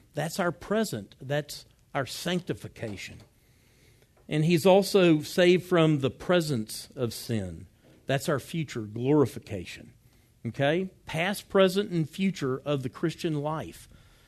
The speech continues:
Our past is that we at w-, some point in time decided to put our trust in Christ.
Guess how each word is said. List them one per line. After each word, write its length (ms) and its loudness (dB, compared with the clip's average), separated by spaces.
Our 140 -4
past 480 0
is 200 2
that 280 -2
we 300 4
at 60 4
w-, 260 -8
some 340 0
point 220 0
in 80 -2
time 460 0
decided 580 0
to 80 -4
put 260 -2
our 120 0
trust 400 -4
in 120 -6
Christ. 560 -12